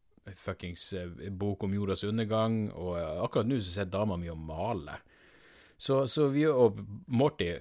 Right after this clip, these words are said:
eh, ja, han har sluttet å sleike seg så jævla mye i ræva, men, men han, han koser seg. Han jukker ut av helvete. Han var, eh, i går når vi kom, eh, jeg var, gikk tur med han i går, så, eh,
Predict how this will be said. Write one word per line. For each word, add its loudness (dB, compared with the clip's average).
eh, -10
ja, 4
han 2
har 2
sluttet 2
å 0
sleike 0
seg -4
så -2
jævla 0
mye -2
i -4
ræva, -2
men, -10
men -4
han, -4
han -6
koser -6
seg. -10
Han -2
jukker -2
ut -8
av -8
helvete. -6
Han -2
var, 4
eh, 0
i 0
går 8
når 4
vi 0
kom, -2
eh, -4
jeg 2
var, 8
gikk 4
tur 8
med 4
han -2
i -4
går, 4
så, 0
eh, -2